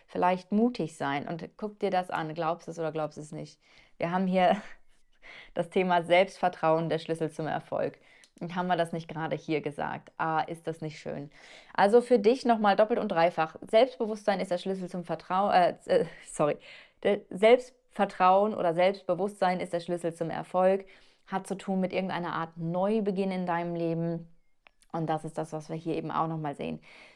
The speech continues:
Schauen wir uns das Ganze nochmal an. Also wenn wir jetzt uns die ganze Legung anschauen, sehen wir, dass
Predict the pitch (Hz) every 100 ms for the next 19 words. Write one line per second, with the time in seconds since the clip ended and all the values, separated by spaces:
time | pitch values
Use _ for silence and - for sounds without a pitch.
0 | _ 196 208 233 214 208 208 202 196 196
1 | 185 - 233 240 - 190 185 185 185 202
2 | 202 - 190 185 - 185 180 - - 180
3 | 220 233 202 190 190 - 185 - 175 185
4 | 165 180 196 202 185 180 -